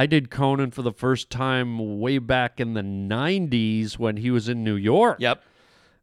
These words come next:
Speaker 1: And, uh, and so I think it, that was my very, one of my very first late night shows, Bob Odenkirk
Speaker 2: Wow.
Speaker 1: from Breaking Bad.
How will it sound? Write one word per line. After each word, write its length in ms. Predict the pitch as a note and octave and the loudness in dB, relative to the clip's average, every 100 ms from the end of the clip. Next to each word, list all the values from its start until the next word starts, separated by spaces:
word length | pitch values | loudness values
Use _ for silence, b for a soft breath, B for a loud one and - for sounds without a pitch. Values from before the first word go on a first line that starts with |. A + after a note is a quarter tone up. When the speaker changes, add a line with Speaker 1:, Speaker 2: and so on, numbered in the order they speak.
| - | -6
Speaker 1:
And, 540 | A#2 B2 A#2+ A2+ G2+ | -2 0 2 0 -2
uh, 540 | B2+ A2+ A2 G#2+ G#2 G#2 | 0 2 0 0 -2 -4
and 240 | A2+ G#2+ | -6 -8
so 240 | - B2 A2+ | -4 0 2
I 100 | A2 | 0
think 320 | - E3+ - | -2 -4 -4
it, 220 | B2+ D3 E3 | 0 2 2
that 100 | D#3+ | 0
was 180 | C#3+ | 0
my 160 | D3 C3+ | 0 0
very, 480 | A2+ B2+ D3 D3 C#3 | 2 2 4 2 0
one 200 | A2+ D#3 | 0 0
of 40 | C#3+ | 0
my 120 | C3 | 0
very 300 | B2 C#3 C3+ | 2 4 2
first 420 | - C#3 C3 - | 0 2 2 0
late 420 | A2+ C3 G3+ F#3+ | 0 2 2 0
night 280 | C#3 B2 - | -2 -2 -2
shows, 240 | B2 A2 | 2 2
Bob 440 | G2 B2 D3 C#3+ - | 2 4 6 4 0
Odenkirk 840 | C3 G#3 G3 B2 B2 G#2+ F#2+ - - | 2 2 2 -4 -2 -2 -2 -6 -2
Speaker 2:
Wow. 400 | G#2+ A2 A#2 - - | 0 2 0 -2 -14
Speaker 1:
from 280 | - B2 G#2+ | -8 -6 -4
Breaking 500 | A2 D3 - B2+ A2 | 0 0 0 -4 0
Bad. 580 | A#2+ E3+ F3+ C#3 B2+ | 2 4 4 4 2